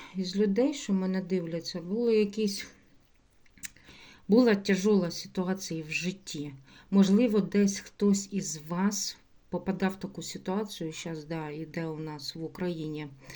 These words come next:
як то кажуть, бойові дії.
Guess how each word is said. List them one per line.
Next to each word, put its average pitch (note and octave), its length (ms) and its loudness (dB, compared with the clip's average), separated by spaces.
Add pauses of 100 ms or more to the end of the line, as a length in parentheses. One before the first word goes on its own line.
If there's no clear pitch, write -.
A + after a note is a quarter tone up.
(1120)
як - 140 -14
то E3+ 100 -6
кажуть, E3 300 -6
бойові F3 380 -2
дії. D#3+ 500 -2